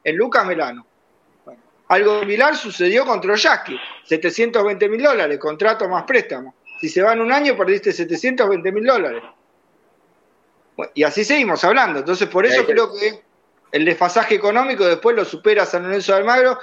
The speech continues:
Speaker 1: y ni vendiendo buenos jugadores que salen de las inferiores puede, puede, <coughs> digamos, eh, zafarse de, del hundimiento de alguna manera, por decirlo.
Speaker 2: Y en estos dos jugadores que nombrabas, Hernán, ya perdiste mitad de lo que te van a pagar a, de Palacios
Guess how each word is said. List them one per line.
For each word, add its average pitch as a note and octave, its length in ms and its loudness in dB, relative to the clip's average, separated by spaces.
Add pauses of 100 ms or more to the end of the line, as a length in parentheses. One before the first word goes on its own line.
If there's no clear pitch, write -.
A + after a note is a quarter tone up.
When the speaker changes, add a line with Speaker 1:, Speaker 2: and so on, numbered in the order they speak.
(140)
Speaker 1:
y F#3 140 0
ni B3 160 2
vendiendo A#3 560 2
buenos A#3 280 2
jugadores A3+ 340 2
que G3 100 -4
salen G#3 260 0
de G3 80 2
las F#3+ 160 2
inferiores G#3+ 560 2
puede, F3+ 460 2
puede, D#3+ 580 0
<coughs> E3 460 0
digamos, D3 760 -2
eh, C3+ 200 -6
zafarse D3+ 680 2
de, C#3+ 340 2
del C#3+ 180 0
hundimiento D#3+ 540 0
de C3+ 40 0
alguna D3+ 240 0
manera, D#3 320 0
por C#3 160 0
decirlo. C#3 380 0 (680)
Speaker 2:
Y A#2+ 80 2
en A#2 80 2
estos C#3 180 4
dos C#3+ 140 4
jugadores C#3+ 360 4
que D3 80 0
nombrabas, C3+ 360 2
Hernán, C#3+ 260 2
ya C3+ 200 0
perdiste B2+ 400 0
mitad B2 340 0
de C#3 100 2
lo A#2 140 -2
que G#2+ 80 -4
te G#2+ 100 -2
van A2+ 160 2
a A2+ 80 -2
pagar A2+ 240 2
a, A#2 260 -2
de A2 260 -2
Palacios C3+ 640 0